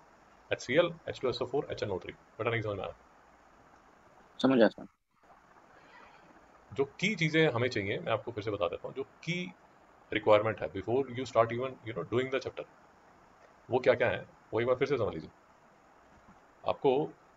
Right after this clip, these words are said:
Speaker 1: sorts लिखने आने चाहिए, सॉल्ट का formula कैसे लिखा जाता है वो आना चाहिए, और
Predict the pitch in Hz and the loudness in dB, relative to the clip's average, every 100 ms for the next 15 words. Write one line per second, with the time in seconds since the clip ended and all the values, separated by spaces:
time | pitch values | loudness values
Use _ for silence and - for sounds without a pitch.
0 | - - - - - - - - - - | -20 -20 -20 -20 -20 -20 -20 -20 -18 2
1 | 113 139 131 120 113 95 - 95 - - | 4 4 2 2 2 2 -4 -12 -14 -20
2 | - - - - - - - 101 - 117 | -20 -20 -20 -20 -20 -10 4 4 4 -2
3 | - 110 117 104 92 85 85 - - - | 2 2 2 2 0 -2 -4 -4 -12 -18
4 | - 113 92 87 - - - - - - | -4 0 0 -2 -8 -14 -18 -20 -20 -20
5 | - - 110 175 | -8 2 4 4